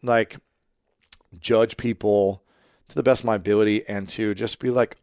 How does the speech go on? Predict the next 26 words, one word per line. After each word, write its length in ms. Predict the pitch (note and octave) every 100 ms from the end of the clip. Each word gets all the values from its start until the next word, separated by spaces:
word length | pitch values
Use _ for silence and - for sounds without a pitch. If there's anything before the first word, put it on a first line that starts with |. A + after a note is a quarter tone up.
| -
open 400 | C3+ D3 C#3+ B2+
to 80 | A2+
learning 320 | G2+ G#2+ A2+
from 140 | F#2
people. 280 | - E2+ F2+
And 80 | F2+
there 60 |
were 60 | G#2
some 400 | - - A2 A2 -
amazingly 640 | G#2+ G#2 G#2 A2 G#2+ G#2+
good 180 | G#2 G2
people 260 | A2+ G#2
that 80 | G2+
I've 200 | G2 - - - - _
lost 280 | A2+ B2 A2+
touch 220 | B2+ C3 A2+
with 340 | F#2+ F#2 - - _
now. 520 | G2+ G2 A2+ F2+ G2 - _ _ _ _
But, 300 | F2+ A#2 A2
um, 320 | G#2+ G#2 G2+ G#2+
at 80 |
the 80 | A2
time, 400 | - G#2+ A#2+ A2+
it 40 | F#2
just, 180 | - -
man, 260 | G#2+ F#2